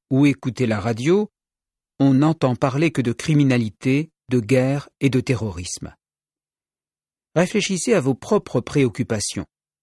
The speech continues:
Il se peut que vous soyez profondément affligé par la maladie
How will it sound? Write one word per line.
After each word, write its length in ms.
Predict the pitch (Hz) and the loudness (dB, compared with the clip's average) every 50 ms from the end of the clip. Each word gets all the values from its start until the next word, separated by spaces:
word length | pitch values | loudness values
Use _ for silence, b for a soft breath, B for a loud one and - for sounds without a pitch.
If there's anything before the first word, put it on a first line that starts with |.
| _ _ _ _ _ _ _ _ _ _ _ _ _ _ _ _ _ _ - | _ _ _ _ _ _ _ _ _ _ _ _ _ _ _ _ _ _ 0
Il 120 | 139 131 | 0 0
se 120 | - - 185 | 2 2 0
peut 220 | 151 - 226 233 | 0 2 0 0
que 120 | - 208 | 2 2
vous 200 | 185 156 165 175 | 2 2 2 -2
soyez 340 | - - 165 151 151 185 190 | -2 0 0 0 2 2 0
profondément 920 | 185 - - 190 185 170 - - 175 170 143 160 156 156 147 143 139 - - | 0 0 2 2 2 2 2 2 2 2 2 2 2 2 2 2 2 0 0
affligé 560 | 135 127 - - - 139 131 113 110 160 - - | -2 -2 -2 -2 -2 0 0 0 2 0 0 0
par 200 | 143 123 - 127 | -2 -2 0 0
la 80 | 117 110 | 0 0
maladie 480 | 110 104 104 101 101 - 135 165 180 | 0 0 0 -2 -4 -4 -6 -8 -8